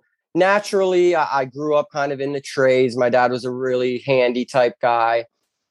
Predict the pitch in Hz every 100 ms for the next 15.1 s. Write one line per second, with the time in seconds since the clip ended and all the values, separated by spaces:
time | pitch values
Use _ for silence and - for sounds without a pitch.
0 | _ 143 139 135 131 131 131 127 127 147
1 | 147 175 202 202 196 156 160 147 135 127
2 | 127 135 143 123 123 117 - 135 135 -
3 | 131 123 - 123 113 110 131 135 143 120
4 | - 143 139 139 143 143 139 139 - 143
5 | 135 135 135 131 131 135 131 131 _ _
6 | _ 123 127 131 127 127 123 127 147 143
7 | 143 139 - 143 139 139 139 135 131 127
8 | 120 120 123 131 131 131 131 139 135 135
9 | 117 135 131 - 131 123 - 131 127 127
10 | 127 127 131 131 - _ _ _ 156 165
11 | 165 247 247 - 185 180 147 139 151 151
12 | 147 139 131 131 127 120 123 120 _ _
13 | - 123 117 113 - - - - 139 139
14 | 147 147 156 143 135 139 135 123 143 139